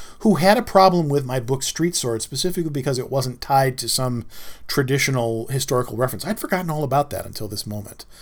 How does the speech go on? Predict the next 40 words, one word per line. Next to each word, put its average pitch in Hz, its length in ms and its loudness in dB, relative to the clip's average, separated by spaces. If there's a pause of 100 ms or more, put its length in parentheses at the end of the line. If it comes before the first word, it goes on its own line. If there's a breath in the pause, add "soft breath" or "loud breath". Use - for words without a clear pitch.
(280 loud breath)
Um, 135 360 4
but 160 240 4 (100)
it 196 260 4
also, 190 440 10
it's, 175 260 2
it 196 120 8
was 208 160 2
the 208 80 2
same 269 280 2
reaction 139 640 2 (260 soft breath)
when 151 160 2
I 147 60 4
published 180 460 4
that 127 200 4
book 131 180 -2
in 131 80 0
the 127 100 -2
early 131 200 2
two 131 160 -4
thousands 135 560 -2 (220 soft breath)
through 135 160 -2
Paladin 127 380 2
Press. 170 280 2 (400 soft breath)
It's, 175 200 4
it 190 160 4
was 196 120 8
the 185 80 2
same 220 240 2
reaction 175 320 2
I 156 60 2
got 151 240 4
from 143 160 -2
traditional 143 560 0
Japanese 139 520 0
martial 107 300 -4
arts - 160 -10
guys, 107 260 -8
Iaido 135 520 2
guys 107 340 -4
and 107 140 -8